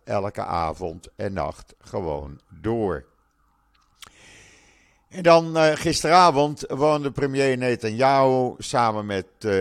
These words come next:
het hoofd van de politie, eh, de politiecommandant, en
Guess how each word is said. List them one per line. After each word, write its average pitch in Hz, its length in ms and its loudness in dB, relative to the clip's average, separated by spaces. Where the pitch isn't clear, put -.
het 104 160 -4
hoofd 110 280 0
van 98 140 -8
de 92 80 -10
politie, 120 800 -8
eh, 95 340 -10
de - 60 -20
politiecommandant, 104 1000 -6
en 90 480 -2